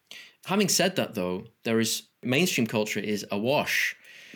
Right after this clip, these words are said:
with propaganda, which takes an entirely different, an entirely different visual strategy.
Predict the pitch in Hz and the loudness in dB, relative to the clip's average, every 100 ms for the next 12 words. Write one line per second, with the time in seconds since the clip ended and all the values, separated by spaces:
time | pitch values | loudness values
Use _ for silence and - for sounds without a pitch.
0 | - - - 117 110 107 104 - - 123 | -20 -20 -2 4 6 4 2 -6 -6 -4
1 | 113 110 107 101 90 95 113 - 139 120 | -2 0 0 0 -4 -4 -4 0 0 0
2 | - 117 113 - 151 165 160 151 139 123 | 2 2 2 0 -2 2 2 4 4 2
3 | 131 127 120 107 - - - - - _ | 0 0 -2 -2 -4 -18 -20 -20 -20 _
4 | _ 120 117 113 147 143 131 127 - 113 | _ 2 2 2 2 2 4 2 0 -2
5 | 107 110 127 120 123 117 113 113 110 - | -2 0 2 4 4 2 2 2 0 -6
6 | - - _ - - 135 - - 90 101 | -20 -20 _ -4 -2 -2 -2 -2 -4 -12